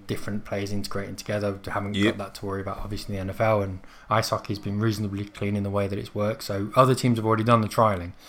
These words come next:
Speaker 1: so the N F L's got to learn from them, especially with the size of the rosters of
Speaker 2: And ice hockey wears those masks already across their face, so
Speaker 1: Yeah, but they also spend most of the time pounding on each other,
Speaker 2: <laughs> Yeah,
Speaker 1: so
Speaker 2: yeah, yeah, yeah. So, yeah, fingers crossed it all goes ahead and everything's okay.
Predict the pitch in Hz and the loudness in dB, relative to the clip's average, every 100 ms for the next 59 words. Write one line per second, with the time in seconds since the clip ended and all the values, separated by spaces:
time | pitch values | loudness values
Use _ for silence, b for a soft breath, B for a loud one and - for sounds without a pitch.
0 | b b 104 104 104 101 95 107 - 98 | b b -2 0 0 -2 0 -4 -4 -6
1 | 95 92 - 92 92 92 104 - 95 92 | -6 -6 -8 -10 -10 -6 -6 -6 -8 -8
2 | - 92 90 92 92 - 87 90 127 170 | -6 -8 -8 -8 -10 -12 -14 -2 6 6
3 | 151 123 110 117 131 117 92 87 95 92 | 6 4 6 8 8 8 6 6 6 6
4 | - - 104 98 78 - 85 80 76 90 | 4 4 6 6 4 0 -2 -2 2 2
5 | 80 - 98 95 98 95 B B 180 143 | 2 2 6 6 6 2 B B 10 12
6 | 190 208 190 147 139 139 143 127 127 123 | 12 12 8 8 8 6 4 4 4 4
7 | 165 165 160 101 95 92 90 82 - 135 | 4 4 4 2 0 -2 -4 0 6 10
8 | 139 123 113 113 120 107 104 110 95 104 | 10 10 10 10 10 8 4 2 -2 -6
9 | - - B B B B B B - 151 | -14 -18 B B B B B B 8 12
10 | 156 123 214 160 - 151 - 139 123 123 | 12 12 10 8 10 8 10 8 10 10
11 | 107 120 113 107 101 107 101 107 95 92 | 8 8 8 6 2 2 2 2 4 2
12 | 90 101 95 95 | 6 6 6 4